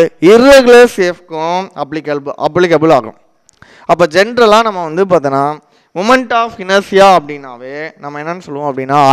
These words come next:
I is equal to M K square. Moment of inertia அப்படின்னாவே என்னது? I is equal to M K square. இதுல I-ங்கிறது moment of inertia, M-ங்கிறது வந்து என்னன்னா, total mass of the object. நெக்ஸ்ட்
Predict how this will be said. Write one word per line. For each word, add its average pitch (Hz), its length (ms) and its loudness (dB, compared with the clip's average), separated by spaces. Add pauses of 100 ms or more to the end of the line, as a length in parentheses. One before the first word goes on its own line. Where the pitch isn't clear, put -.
I 226 140 -2
is 226 120 -10 (120)
equal 139 260 -6 (100)
to 180 60 2 (240)
M 220 60 -10 (200)
K 175 140 4 (100)
square. 110 280 -14 (1000)
Moment 180 340 -4 (100)
of 190 80 0 (120)
inertia 175 400 0
அப்படின்னாவே 160 500 -4
என்னது? 220 240 2 (1500)
I 208 100 6
is 226 180 -6
equal 196 300 0
to 233 40 4 (140)
M 214 40 -8 (120)
K 202 220 2
square. 123 280 -6 (260)
இதுல 160 160 -4 (180)
I-ங்கிறது 226 380 -2 (120)
moment 180 320 -4
of 170 80 -6 (100)
inertia, 143 420 -4 (1200)
M-ங்கிறது 247 480 -4
வந்து 175 160 -6
என்னன்னா, 151 320 -4 (400)
total 233 340 4 (140)
mass 180 260 0
of 170 140 -12
the 147 80 -6 (100)
object. 151 400 -8 (800)
நெக்ஸ்ட் 175 240 -4